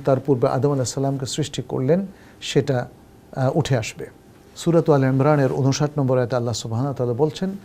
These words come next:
"ইন্না মাসালা ঈসা ইনদাল্লাহি কামাসালি আদম, খালাকাহু মিন তুরাবিন সুম্মা ক্বালা লাহু কুন ফায়াকুন।"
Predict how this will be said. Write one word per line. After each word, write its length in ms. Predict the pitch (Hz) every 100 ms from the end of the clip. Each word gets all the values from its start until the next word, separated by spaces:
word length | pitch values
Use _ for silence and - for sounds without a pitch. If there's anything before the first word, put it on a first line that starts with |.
| - - - -
"ইন্না 300 | 202 180 139
মাসালা 540 | 147 139 143 127 123
ঈসা 400 | 139 143 - 160 139
ইনদাল্লাহি 580 | 127 123 127 151 135
কামাসালি 600 | 151 156 135 127 123 117
আদম, 300 | - 143 113 104 - - - - -
খালাকাহু 520 | 185 185 175 165 196 185
মিন 240 | 151 143 -
তুরাবিন 480 | 147 175 180 214
সুম্মা 360 | 208 247 214 202 208
ক্বালা 200 | 185 135
লাহু 260 | 131 139
কুন 460 | 123 147 196 240 214 - -
ফায়াকুন।" 580 | 135 120 - - -